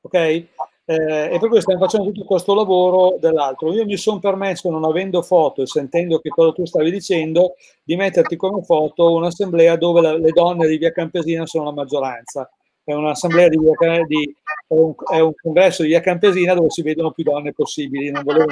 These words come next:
molto formalizzare. Anche prima sui comuni, ad esempio, se avete visto, io al volo ho preso, eh, ho, ho,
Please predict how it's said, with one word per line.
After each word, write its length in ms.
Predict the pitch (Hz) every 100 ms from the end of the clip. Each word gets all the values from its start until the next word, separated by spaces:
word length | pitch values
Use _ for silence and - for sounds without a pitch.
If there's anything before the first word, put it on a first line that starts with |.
| 143
molto 380 | 151 - 147 - _ - - _
formalizzare. 760 | - 160 156 156 147 143 127 131
Anche 260 | 151 175 190
prima 340 | 196 202 165
sui 220 | 131 160
comuni, 500 | 156 202 196 165 156
ad 80 | 175
esempio, 640 | 170 139 143 135 160 170 -
se 140 | -
avete 240 | 147 147 381
visto, 460 | 359 - - 165 - - - -
io 200 | 160 175
al 100 | 208
volo 340 | 190 185 180 185
ho 280 | 190 175
preso, 760 | 170 180 175 165 156 180 185 180
eh, 920 | 156 147 147 143 139 135 135 135 131 131
ho, 180 | 151 -
ho, 260 | 185 165